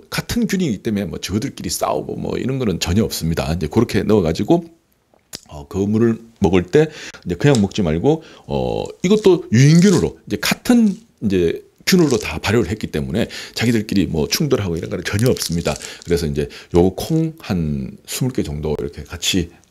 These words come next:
어, 따뜻한 물로, 어, 먹어도 되고, 아니면 아까, 어, 발효 식초, 그다음에 거기다가 이제 유인균을 탄 거 요렇게 같이 먹어도 되고, 이제 요렇게 세 가지를, 어, 같이 이제 아침 저녁으로,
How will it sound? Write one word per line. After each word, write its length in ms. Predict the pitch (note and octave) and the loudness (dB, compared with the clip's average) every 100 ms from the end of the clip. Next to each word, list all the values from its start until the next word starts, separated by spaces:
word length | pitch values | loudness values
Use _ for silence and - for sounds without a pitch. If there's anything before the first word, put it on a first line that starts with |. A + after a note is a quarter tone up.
| - | -6
어, 320 | C2+ B1 A1+ - | -4 -2 -4 -6
따뜻한 380 | - - A#2+ | -6 0 2
물로, 400 | G2+ D2+ D#2+ G2 - | 4 6 6 4 0
어, 280 | C#2+ B1 A#1 | -8 -8 -8
먹어도 300 | D#2 F#2 E2 | -2 2 2
되고, 320 | D2+ E2 D#2 - - - | 0 -2 -4 -8 -18 -8
아니면 280 | E2+ F2 D#2+ | -4 -2 -2
아까, 320 | D#2 F#2 D#2+ - - | -2 -4 -4 -10 -16
어, 260 | - C#2 C#2 | -12 -10 -6
발효 240 | F#2 F#2 | 2 4
식초, 540 | F#2 - - A#2+ - _ _ - | 4 2 2 2 0 _ _ -2
그다음에 440 | E2+ D#2+ E2 F2 - | 0 2 0 -2 -2
거기다가 440 | F#2+ E2+ D#2+ D#2+ - | 0 2 2 0 -4
이제 120 | D#2+ | -4
유인균을 400 | D#2+ F2 F#2+ F2 | -2 2 2 0
탄 260 | - - G2 | -4 -4 -2
거 240 | E2 C#2+ | -2 -4
요렇게 220 | A2 - | -8 -8
같이 300 | A#2 - - | -12 -8 -4
먹어도 240 | G2 F2 C#2+ | -2 -2 -4
되고, 220 | C#2 D2 | -6 -8
이제 100 | A#1 | -2
요렇게 260 | G#2+ D3+ - - - | 0 0 -4 -12 -10
세 240 | - - | -4 -2
가지를, 560 | D3+ D#3 F#3 G#2+ F2 A2 - - | 0 0 2 2 2 -2 -6 -16
어, 320 | - D2 C#2 C#2 | -10 -10 -10 -10
같이 320 | - - F#2+ | -8 -6 -6
이제 180 | D2+ D2 | -6 -8
아침 320 | - - B2 | -8 -4 -2
저녁으로, 640 | G#2 A2 A#2+ E2+ B1+ E2 | 2 2 2 0 -2 -4